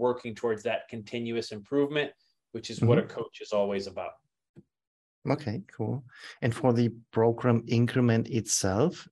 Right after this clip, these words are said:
Speaker 2: um, what are the expected outcomes of such an event?
Speaker 1: Let's first talk about what are not the outcomes of the event, <laughs> because there's a little
Speaker 2: Okay.
Speaker 1: misconception out there that happens many
Speaker 2: Yeah.
Speaker 1: times.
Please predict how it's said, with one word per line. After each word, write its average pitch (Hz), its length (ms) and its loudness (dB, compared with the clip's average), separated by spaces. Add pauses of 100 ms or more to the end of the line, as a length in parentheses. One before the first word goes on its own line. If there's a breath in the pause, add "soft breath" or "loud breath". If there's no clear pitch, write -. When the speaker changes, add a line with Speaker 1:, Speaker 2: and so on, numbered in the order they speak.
Speaker 2:
um, 123 300 4
what 120 340 0
are 156 160 2
the 156 180 0 (140)
expected - 680 -6
outcomes 107 840 0
of 101 260 -2
such - 320 -2
an 104 160 -4
event? 95 460 -6 (1400)
Speaker 1:
Let's 123 140 0
first 170 260 4
talk 160 180 4
about 143 260 2
what 139 100 6
are 131 160 4
not 123 380 -4
the 117 140 2
outcomes 110 460 -2
of 113 160 2
the 113 120 -6
event, 98 480 -6
<laughs> - 60 -8
because 123 340 4
there's - 200 6
a 123 40 8
little 202 160 8
Speaker 2:
Okay. 180 120 10
Speaker 1:
misconception 143 800 4
out 135 180 4
there 135 220 2
that 131 160 2
happens 131 400 0
many 135 140 6
Speaker 2:
Yeah. 127 140 6
Speaker 1:
times. 139 440 0